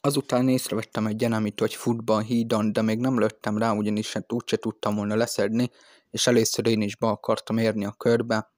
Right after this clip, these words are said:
mert például könnyen lefoghatott volna az enemi, akire rálőttem, és így nehezebben tudtam volna bemenni a körbe, de így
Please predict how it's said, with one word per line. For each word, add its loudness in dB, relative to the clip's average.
mert -2
például 2
könnyen 2
lefoghatott -2
volna 0
az -2
enemi, 0
akire -4
rálőttem, 2
és -6
így -12
nehezebben 0
tudtam -4
volna 0
bemenni -2
a -12
körbe, 0
de 0
így 2